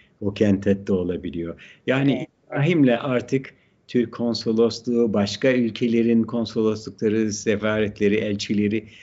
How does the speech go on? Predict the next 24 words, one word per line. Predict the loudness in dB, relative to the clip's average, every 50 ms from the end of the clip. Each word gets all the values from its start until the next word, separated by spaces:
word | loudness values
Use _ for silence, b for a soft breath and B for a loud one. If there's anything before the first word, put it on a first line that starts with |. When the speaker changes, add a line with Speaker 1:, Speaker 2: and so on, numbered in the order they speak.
| B B B B
Speaker 1:
artık | -6 -6 -6 -4 -4 -8 -8 -6 -6
işbirliği | -6 -6 -4 0 2 2 4 6 6 6
yapmaya | 6 4 2 0 0 0 2 2 2 0
başlıyorlar. | 0 -2 -2 -6 -6 -6 -4 -4 -4 -2
Yani | -2 -2 -2 0 0 0 -2 B B B B B B _ _ _ _ -4 0
elde | 4 4 6 6 4 2 4 2 2 2 2
tutulur | -2 -4 -4 0 0 0 2 4 2 2 2 0
bir | -2
şey | -2 0 0 2 4 4 2 0
var. | -6 -12 -16 -16 -18 -18 -20 _ _ _ _ _ _ _ _ _ _ _ -6
İbrahim'in | -6 -2 0 2 2 2 2 0 -4 -8 -8
Speaker 2:
Evet. | -10 -16 -18 -10
Speaker 1:
sunduğu, | -4 -2 -2 -2 -2 -4 -4 -6 -6 -6 -8
bak | -10 -14 -12 -14 -14
şu | -8 -8 -6 -6
var, | -6 -8 -8 -10 -12 -12 -14
bu | -14 -12 -12
var | -10 -10 -10 -10 -10 -12
diye. | -12 -12 -10 -8 -8 -8 -8 B B B B B B B B B -4
Ee, | -2 0 2 4 4 2 2 2 0 0 -2 -6 -16 _ _ _ _ _ _ _
biz, | 0 0 0 0 -4 -4
e, | 0 0 2 4 4 4 2 2 0 -2 -4 -4 -6 -6 -2 2
dediğim | 4 4 4 6 6 6 6 4
gibi | 2 0 0 -2 -6 -6 -6 -10 -12 -12 -14